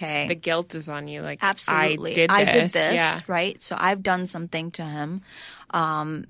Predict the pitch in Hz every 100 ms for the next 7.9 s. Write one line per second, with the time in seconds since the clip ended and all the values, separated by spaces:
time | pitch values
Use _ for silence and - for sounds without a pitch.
0 | _ 175 170 165 202 208 214 214 214 -
1 | 226 262 262 170 175 226 - 185 175 196
2 | 180 185 202 196 - 240 233 247 233 240
3 | 214 226 226 233 220 220 202 220 220 214
4 | 208 202 - 208 214 208 202 - 190 196
5 | 190 190 190 202 - _ - 214 214 214
6 | 185 180 180 - - - - 185 - -
7 | 180 170 165 165 160 160 160 160 160